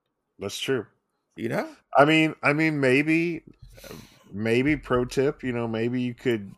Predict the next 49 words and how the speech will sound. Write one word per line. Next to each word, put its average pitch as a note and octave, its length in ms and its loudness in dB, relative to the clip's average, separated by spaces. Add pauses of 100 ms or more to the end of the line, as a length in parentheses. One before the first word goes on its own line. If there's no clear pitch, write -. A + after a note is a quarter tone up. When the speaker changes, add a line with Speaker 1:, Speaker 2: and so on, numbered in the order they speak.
Speaker 1:
you A2 120 -4
could - 160 -18
go A2 140 2
have A#2+ 240 0
Costco B2+ 520 2
and A#2+ 120 -2
then A2+ 140 -4
you G#2+ 100 -4
pull A2 260 0
out A2 80 2
a A2+ 40 2
little A2 200 0
candle G2+ 480 -4
to B2 80 -8
put C3 160 -4
on C3+ 140 -2
the C3 80 -10
table. C#3 420 -2 (160)
Speaker 2:
Oh, G3 240 -6
yeah, F#3 200 -2
that's F3 180 -6
a - 40 -16
good C#3+ 200 -8
idea. C3+ 480 -14 (120)
Speaker 1:
You B2 140 0
know, A#2 340 -2
you A#2 140 -4
know, A#2 140 0
maybe B2 260 0
you B2+ 80 0
do B2 140 0
that. A2+ 320 4
Speaker 2:
Yeah. G2 260 0 (680)
Speaker 1:
And A#2 140 2
then A#2+ 120 2
when B2 100 0
you A2+ 120 -2
walk A2+ 280 4
around A#2+ 280 2
to A2+ 60 0
look G#2+ 240 -2
at B2 100 -4
stuff, D3 280 0 (500)
maybe A#2 440 0
you B2+ 160 0
don't A#2 240 0
plan A#2 260 -4
it A2 120 -2
out A2 300 2